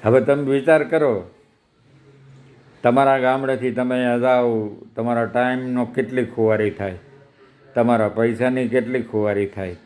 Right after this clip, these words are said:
તમારી તબિયતની કેટલી ખુવારી થાય, તમે હેરાન કેટલા થાવ. તમારે અહીંયા રાત રોકાવું પડે, બીજે દિવસે બીજી બસ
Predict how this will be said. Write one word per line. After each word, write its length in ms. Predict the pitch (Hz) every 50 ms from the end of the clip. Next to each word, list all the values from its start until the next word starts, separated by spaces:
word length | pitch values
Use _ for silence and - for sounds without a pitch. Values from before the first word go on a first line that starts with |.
| _ _ _ _ _ -
તમારી 320 | 110 107 113 104 101 98
તબિયતની 640 | 98 - 117 113 117 120 127 127 - 110 117 123
કેટલી 380 | 107 110 127 113 104 107 107 104
ખુવારી 480 | - - - 98 98 98 95 92 92 90
થાય, 200 | - 92 90 85
તમે 360 | 80 110 107 104 95 90 90
હેરાન 400 | 98 113 131 139 139 139 131 120
કેટલા 340 | - 123 92 104 104 101 92
થાવ. 240 | - 92 87 82 - _ _ _ _ _ _ _ _ - - _ - _ _
તમારે 320 | - 113 113 113 110 110 110
અહીંયા 200 | 110 110 107 104
રાત 340 | 101 107 117 123 107 113
રોકાવું 480 | 120 120 107 120 120 113 113 110 98 98
પડે, 200 | 110 110 107 104
બીજે 300 | 101 120 123 117 120 117
દિવસે 360 | 107 107 113 110 110 113 110
બીજી 300 | 107 110 113 110 104 110
બસ 200 | 104 104 107 101